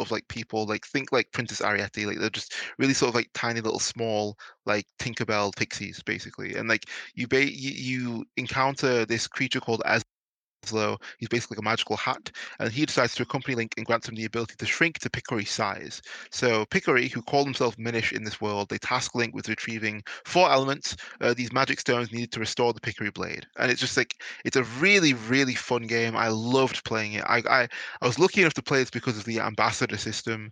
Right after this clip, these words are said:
uh, the, the ambassador program that was on the Nintendo three D S system.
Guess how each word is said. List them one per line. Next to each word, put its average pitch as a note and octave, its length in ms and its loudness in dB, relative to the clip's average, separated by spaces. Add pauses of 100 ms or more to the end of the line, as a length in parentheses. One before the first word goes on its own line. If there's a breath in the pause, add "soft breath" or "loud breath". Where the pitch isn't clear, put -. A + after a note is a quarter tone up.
(340 loud breath)
uh, A#2 280 6
the, A#2+ 240 2
the C#3+ 100 6
ambassador B2 360 2
program A#2 500 0
that A2+ 140 0
was A2+ 160 0
on A2+ 240 -2
the A2+ 220 4
Nintendo A2 440 -2
three A2+ 180 -6
D G#2+ 120 0
S G2+ 100 -4
system. D3+ 400 -6